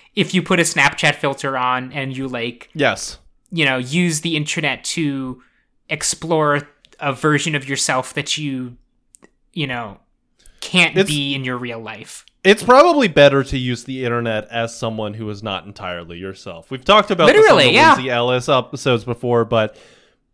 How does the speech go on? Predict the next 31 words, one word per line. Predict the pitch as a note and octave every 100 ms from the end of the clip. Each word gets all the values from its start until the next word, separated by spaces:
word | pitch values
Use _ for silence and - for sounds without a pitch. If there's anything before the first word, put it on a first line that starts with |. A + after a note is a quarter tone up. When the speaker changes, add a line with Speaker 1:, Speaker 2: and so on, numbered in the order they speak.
| _ B2 B2
Speaker 2:
being | A3+ D#4+ F4+
yourself | C4 - A#3 -
online | F3 D3+ C#3 C3+ A#2+
is | A2
kinda | - A2+
s-, | G2+ - -
it | D3 -
kinda | C#3+ G#2+
sucks. | G2+ G#2 E2 - - _
It | C3+ A#2+
be, | F3
Speaker 1:
Yeah. | F3+ A#3+
Speaker 2:
you | B3+
should, | G#3+ -
you | F3+
should | G#3+ A#3
not | C4 C#4
be | A#3
yourself | G#3+ F3 F#3 D3+ D3
in | B2+
front | C#3 A#2+
of | A2
that | A2+ A2
many | B2 G#2+
people. | G2 G2 F#2 F2+ - _ _ _ -
Be | G#3
yourself | D4+ D#4 C4+ A#3
to | -
your | G#3 E3
friends. | D#3 C3 G2+ G2+ -
You, | D#3+ D#3+